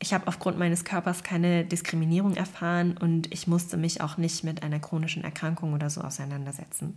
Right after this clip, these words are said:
Mir ist bewusst, dass dies Privilegien sind und dass andere Menschen ganz andere Kämpfe kämpfen. Trotzdem,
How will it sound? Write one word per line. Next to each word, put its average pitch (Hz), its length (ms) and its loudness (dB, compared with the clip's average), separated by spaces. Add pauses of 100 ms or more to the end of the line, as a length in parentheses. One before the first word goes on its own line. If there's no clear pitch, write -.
Mir 160 140 0
ist 175 160 2
bewusst, 180 480 2
dass 180 180 0
dies 170 320 0
Privilegien 160 680 2
sind 190 360 -2
und 165 180 0
dass 170 140 0
andere 170 240 0
Menschen 165 400 0
ganz 160 220 -4
andere 160 300 -2
Kämpfe 151 340 -6
kämpfen. 175 560 -8 (160)
Trotzdem, 156 640 -2